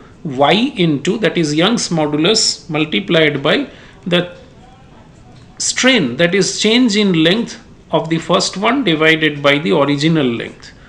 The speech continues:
So let it be the first one for the thin rod. Similarly, we will be writing for the thick rod. What we can do is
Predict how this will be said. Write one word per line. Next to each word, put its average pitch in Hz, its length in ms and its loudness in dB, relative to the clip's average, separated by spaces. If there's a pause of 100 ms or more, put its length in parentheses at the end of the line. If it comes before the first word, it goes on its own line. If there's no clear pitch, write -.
(200)
So - 140 -2
let 214 240 2
it 190 180 -2
be 190 100 2
the 196 140 -2
first - 400 -2
one 151 380 0 (460)
for 156 400 0
the 165 300 -2 (1160)
thin 202 360 2
rod. 98 360 -4 (800)
Similarly, 247 560 2
we 196 160 2
will 185 200 2
be 170 100 2
writing 175 420 2
for 170 220 -2
the 160 120 0
thick - 320 -2
rod. 117 280 -2 (380)
What 202 200 2
we 233 120 0
can 220 220 2
do 208 120 2
is 240 460 -2